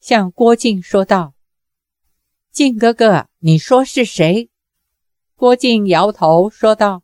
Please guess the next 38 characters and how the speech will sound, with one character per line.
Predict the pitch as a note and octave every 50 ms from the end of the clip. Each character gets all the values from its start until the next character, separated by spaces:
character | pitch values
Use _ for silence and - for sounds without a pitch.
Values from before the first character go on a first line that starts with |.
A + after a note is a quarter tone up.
| _ _ _ _ _ _ _ _ _ _ _ _ _ _ _ _ _ _
：“这 | - - D#4+ C#4 B3
股 | - - D3+ D3
内 | D3+ F#3+ C4+ B3+ A3 A3+
力 | A#3 A#3+ A#3+ G#3+ G3+ G3
纯 | F#3+ _ - - F3 G3+ A#3+
以 | B3 G3 D3 B2+
刚 | - - A3+ A#3+ A#3+
猛 | B3 A#3 A3+ F#3 C#3+ C3+ C3+
为 | C3+ D3 D3+ F3 A3
主， | - - E3 D#3 - A#2 C#3 E3 - _ _ _ _ _ _ _
以 | _ F#3+ G#3 A#3+
我 | C4+ B3+ A3 G3 G#3 A#3+
所 | - - - D#3 B2+ B2
知， | - - A3+ A#3 A#3 A#3 A#3 A#3 _ _ _ _ _ _ _
自 | _ - C#4+ C4
来 | A#3+ A3 G3+ F#3 G#3 A3+ A3+
只 | - - G#3 G3+ A#3
有 | B3 G3+ E3+
两 | G3 G3+ F3+ D3+ B2+ B2+
人。” | B2+ C3+ D3 D3+ D3 D3+ F3 G#3 - _ _ _ _ _ _ _ _ _ _ _
黄 | _ - F3+ G3
蓉 | A3 G3+ F3 F3+ G3 G3+
皱 | - D#4 B3+ A3+ G3+
眉 | E3+ D#3 D3 D#3 E3+
颔 | F3 - - D#3+ D3+ E3 G3+
首， | A#3 - - F3 B2+ A#2 G#2+ C3 D#3+ _ _ _ _ _ _ _ _ _ _ _ _
说 | _ - G#3+ G#3
道 | G#3 - A3 G3+ F#3 F3+ - _ _ _ _ _ _ _ _ _ _ _ _ _ _ _
：“可 | - G3+ F3+
是 | F3 - - B3 A#3+
恩 | A3 - B3 C4+ C4 C#4
师 | - - - C4 B3+ B3+ B3 A#3+
七 | - - - C#4
公 | B3+ - B3+ C4 C4 B3+ C4+ -
早 | - - F3 E3 F#3 B3
已 | B3+ G3 D3+ C3
逝 | B2+ - - - B3 A#3
世， | G#3 - - - C4 A3+ F#3 D#3 -